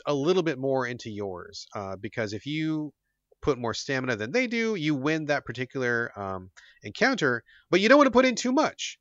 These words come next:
because if you put in too much, then it's wasteful and it makes you tired for the rest of your journey. So you're doing a little bit of energy management of, um, hunger and also energy for fighting. So you're, you're, you're doing that. You wanna be conser-, conservative, conser-, boy, I can't.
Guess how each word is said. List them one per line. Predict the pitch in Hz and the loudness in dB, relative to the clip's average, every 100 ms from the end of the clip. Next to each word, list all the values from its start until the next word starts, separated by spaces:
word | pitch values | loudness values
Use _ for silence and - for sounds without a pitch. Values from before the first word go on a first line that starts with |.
| _ _ | _ _
because | 143 165 | 2 2
if | 160 | 2
you | 165 | 0
put | 185 | 0
in | 190 | 0
too | - | 0
much, | 202 202 | 0 0
then | 175 | 0
it's | 160 139 | -4 -2
wasteful | 175 214 - 147 | -2 -2 -2 -2
and | 135 | -2
it | 123 | -2
makes | 143 - | -4 -4
you | 127 | -8
tired | - 147 139 123 | -6 -2 0 -2
for | |
the | 123 | -4
rest | 120 - | -4 -4
of | |
your | 104 | -8
journey. | 110 95 | -6 -6
So | 90 | -4
you're | 110 | -4
doing | 143 127 | -2 0
a | |
little | 156 | 2
bit | 156 | 0
of | - | 0
energy | 131 147 | -6 -4
management | 151 110 98 113 120 _ _ _ - | -2 -2 -2 -6 -8 _ _ _ -4
of, | 107 104 101 95 _ _ _ _ _ | 0 0 0 -4 _ _ _ _ _
um, | - 95 92 90 | -10 -8 -8 -10
hunger | - 185 175 170 156 151 | -4 -2 0 2 2 0
and | 107 104 101 98 - | -4 -6 -6 -8 -6
also | 123 113 | -4 -4
energy | 131 156 147 | -2 -2 -2
for | - | -6
fighting. | 110 147 147 143 | 0 2 2 0
So | 131 110 | -4 -6
you're, | 104 | -6
you're, | 110 104 - | -10 -16 -12
you're | 113 | -10
doing | 104 147 147 | -4 0 0
that. | 131 131 127 | 4 4 4
You | 117 | 0
wanna | 120 | -4
be | 117 107 | -4 -6
conser-, | 107 - - _ | -10 -12 -14 _
conservative, | - 113 151 143 143 - _ _ _ _ | -12 -8 -6 -4 -4 -8 _ _ _ _
conser-, | - 135 - - _ _ | -10 -8 -10 -18 _ _
boy, | 131 117 104 _ _ - - | -6 -4 -6 _ _ -20 -4
I | 240 | -2
can't. | 247 135 | 0 0